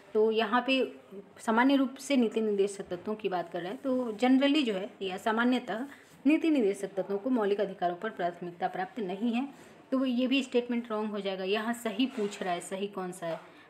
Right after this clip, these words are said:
फिर कह रहा है, मौलिक अधिकारों की राज्य के नीति निदेशक तत्वों पर सदैव प्राथमिकता होती है, सदैव नहीं होता है friends। और फिर कह रहा है, कुछ मामलों में नीति निदेशक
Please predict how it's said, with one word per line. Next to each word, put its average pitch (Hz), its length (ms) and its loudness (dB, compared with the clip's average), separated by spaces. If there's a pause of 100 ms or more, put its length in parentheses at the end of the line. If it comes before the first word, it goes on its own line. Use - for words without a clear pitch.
फिर 311 100 -2
कह 294 120 2
रहा 285 100 4
है, 277 60 4
मौलिक 254 340 4
अधिकारों 208 460 2
की 202 240 -6
राज्य 254 300 0
के 233 120 -2
नीति 208 260 0
निदेशक 202 500 2
तत्वों 202 240 -4
पर 190 180 -4
सदैव 220 540 2
प्राथमिकता 175 580 -4
होती 170 220 -8
है, 175 60 -6
सदैव 202 480 -2
नहीं 208 260 -4
होता 185 260 -8
है 185 140 -8
friends। 185 400 -10 (720)
और 185 200 4
फिर 277 260 -2
कह 277 100 4
रहा 277 80 0
है, 262 60 0
कुछ 285 240 -2
मामलों 247 280 6
में 233 120 2
नीति 254 260 0
निदेशक 208 420 2